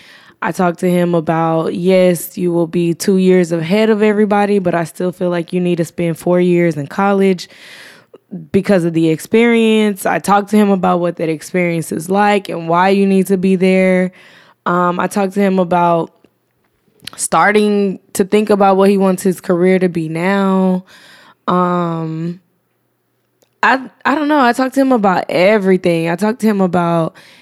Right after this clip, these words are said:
having a family one day and how he needs to treat women. Um,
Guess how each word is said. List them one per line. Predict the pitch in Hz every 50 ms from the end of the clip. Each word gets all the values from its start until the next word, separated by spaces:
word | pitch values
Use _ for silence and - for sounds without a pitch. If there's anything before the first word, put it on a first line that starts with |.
| _
having | - - 202 202 190 180
a | 165 160
family | - - 196 202 214 220 214 214 208
one | 202 202 208 208 202
day | 196 202 202 202 202 202 202 202 202 196 196 185
and | 175 175
how | 180 175 175
he | 180 185
needs | 180 180 170 -
to | - 170
treat | - - 175 165 151
women. | - - 190 220 220 214 208 208 208 208 202 196 196 196 196 190 - - - - - - - - - - _ -
Um, | - 170 175 175 175 175 175 170 165 160 160 160 160 165 180 185 185